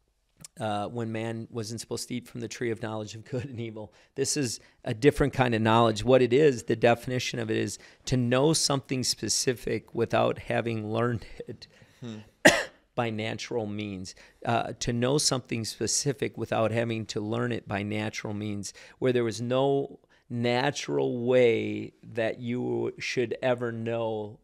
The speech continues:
Speaker 1: that information.
Speaker 2: Hmm.
Speaker 1: Um, uh, an example of this is, um, when someone tells you, "I know something," and they give you, you don't get a word of knowledge.
Speaker 2: Yeah.
Speaker 1: It's when God shows you something about someone or something,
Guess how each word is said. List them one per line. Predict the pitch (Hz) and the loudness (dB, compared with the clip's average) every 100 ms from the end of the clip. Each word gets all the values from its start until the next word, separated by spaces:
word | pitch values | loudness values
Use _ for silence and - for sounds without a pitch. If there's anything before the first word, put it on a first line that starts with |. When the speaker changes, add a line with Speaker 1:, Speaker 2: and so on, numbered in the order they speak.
| - | -14
Speaker 1:
that | 113 110 107 | -8 -6 -6
information. | 107 - 104 104 104 - - 101 - - | -10 -12 -12 -10 -10 -12 -12 -16 -20 -10
Speaker 2:
Hmm. | 117 110 _ 113 | -10 -10 _ -8
Speaker 1:
Um, | 113 107 104 104 101 - _ _ - | -6 -6 -8 -10 -14 -20 _ _ -12
uh, | 117 110 98 - _ _ - | -6 -6 -6 -12 _ _ -10
an | 123 | -4
example | 123 110 127 139 143 127 117 | -2 2 4 4 6 4 4
of | 104 | 2
this | 113 110 - | 2 2 0
is, | 117 110 110 - - | -2 -2 -2 -8 -10
um, | 113 110 107 101 107 120 _ _ - | -4 -2 -2 -6 -10 -14 _ _ -6
when | 120 117 | -4 0
someone | - 139 127 117 | 2 2 0 -4
tells | - 135 139 117 | 2 4 4 2
you, | 120 110 104 - | -2 -2 -4 -4
"I | 110 | -4
know | 110 110 120 | -2 -2 -2
something," | - 104 110 110 | -4 -6 -8 -8
and | 107 | -8
they | 107 | -6
give | 113 | -6
you, | 110 101 - - | -6 -8 -12 -10
you | 120 | -4
don't | 120 123 127 | -2 -2 -4
get | 120 | -4
a | 110 | -4
word | 107 107 | -4 -6
of | 104 | -8
knowledge. | 98 95 - - - _ - | -10 -12 -16 -20 -20 _ -8
Speaker 2:
Yeah. | 110 101 | -4 -4
Speaker 1:
It's | 117 - | -6 -8
when | 127 110 | -8 -6
God | 113 117 131 131 | -2 0 0 -2
shows | - - 131 131 127 - | -6 -4 -2 -2 -4 -6
you | 123 | -4
something | - 123 117 131 127 | -2 -2 0 0 0
about | 110 110 110 - | 0 0 0 0
someone | - 127 127 123 135 139 | 0 2 2 2 2 0
or | 113 107 | -2 -2
something, | - 123 120 - 123 131 160 | -2 -2 -6 -8 -8 -8 -10